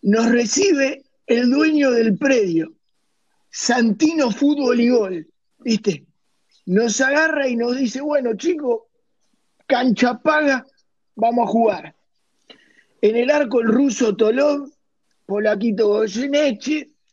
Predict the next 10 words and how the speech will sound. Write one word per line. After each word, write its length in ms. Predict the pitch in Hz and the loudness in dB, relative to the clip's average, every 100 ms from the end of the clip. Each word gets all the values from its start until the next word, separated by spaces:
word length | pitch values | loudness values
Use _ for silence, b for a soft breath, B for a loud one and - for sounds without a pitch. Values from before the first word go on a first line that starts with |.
| _ _ _ | _ _ _
Moulester. 880 | 247 240 247 294 262 - 254 226 - _ _ _ _ b b b b _ - | -4 0 2 2 0 0 -2 -2 -10 _ _ _ _ b b b b _ -4
Bueno, 320 | 247 254 233 | -2 0 -2
y 120 | 220 | -2
ahí 200 | 226 262 | 2 2
estaba 380 | 254 - 269 254 | 0 -2 0 2
el 60 | 214 | 2
Varón. 520 | 220 254 214 185 190 | 0 -4 -6 -10 -14
El 120 | - 294 | -8 -2
Varón 340 | 311 349 330 | 0 2 0
había, 480 | 285 311 311 262 | 2 2 2 -2